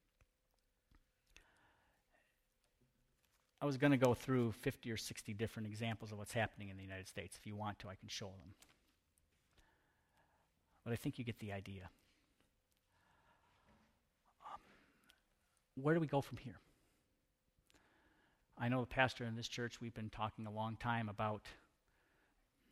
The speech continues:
being called. And I love our story when, when Joshua, when we're on the Jordan River, and the promised land is right there.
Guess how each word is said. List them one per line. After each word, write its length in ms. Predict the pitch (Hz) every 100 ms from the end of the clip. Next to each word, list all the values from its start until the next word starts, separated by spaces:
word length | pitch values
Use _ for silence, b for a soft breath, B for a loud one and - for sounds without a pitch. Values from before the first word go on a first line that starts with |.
| _ _ _ _ _ _ 131
being 180 | 127 117
called. 340 | - 117 104 - - - _ _ _ _ _ _ _ _ _ -
And 80 | 113
I 60 | 113
love 480 | 123 147 151 143
our 140 | 131 120
story 640 | - 131 131 131 127 123
when, 560 | 117 117 117 113 113 117 - -
when 180 | 117
Joshua, 480 | 110 135 123 135 127
when 140 | 117 113
we're 60 |
on 180 | 123 127
the 80 | 117
Jordan 480 | 110 131 127 120 117
River, 440 | 127 127 123 113 B B B
and 120 | 117 117
the 40 |
promised 440 | - 180 190 175
land 300 | 190 185 185
is 100 | 156
right 240 | 139 165 156
there. 440 | 175 156 131 113